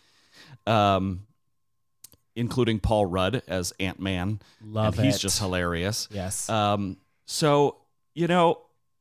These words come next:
Speaker 1: it's, I feel kinda geeky. Like, yes, I love these Marvel movies 'cause it's,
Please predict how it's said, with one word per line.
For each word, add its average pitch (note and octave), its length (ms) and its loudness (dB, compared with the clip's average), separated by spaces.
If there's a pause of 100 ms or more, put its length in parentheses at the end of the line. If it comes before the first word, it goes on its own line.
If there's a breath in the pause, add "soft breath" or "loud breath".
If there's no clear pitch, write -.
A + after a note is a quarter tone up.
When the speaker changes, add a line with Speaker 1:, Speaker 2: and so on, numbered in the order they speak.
(260)
Speaker 1:
it's, - 360 -4
I D3 120 2
feel F3+ 320 2
kinda D3 320 0
geeky. F#3+ 640 -4
Like, A#2+ 300 2
yes, G#3 360 4
I F3+ 80 4
love E3 280 2
these E3+ 180 0
Marvel D#3 360 6
movies A2 480 0 (480 loud breath)
'cause D#3 160 -2
it's, - 220 -8